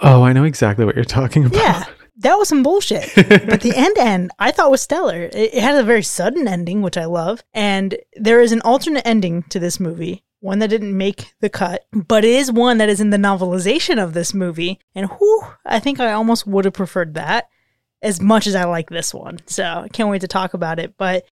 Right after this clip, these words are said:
Speaker 2: we got some scoring to do. We have to, to figure out where this movie stands in history with our team.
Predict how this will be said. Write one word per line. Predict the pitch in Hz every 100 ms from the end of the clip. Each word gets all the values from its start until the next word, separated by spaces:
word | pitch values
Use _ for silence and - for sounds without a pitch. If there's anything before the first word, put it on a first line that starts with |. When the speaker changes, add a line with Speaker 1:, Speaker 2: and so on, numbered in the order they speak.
| -
Speaker 2:
we | 226
got | 370 392
some | 254
scoring | - 208 190
to | 160
do. | 165 151 160 -
We | 185
have | 208 202
to, | 202 190 190
to | - -
figure | 180 262 247
out | 233 208
where | 240
this | 247 -
movie | 226 214 208
stands | - 208 202 196
in | 175
history | - 208 - 220 196 185
with | 180 190 190
our | 202 294
team. | - - 147 175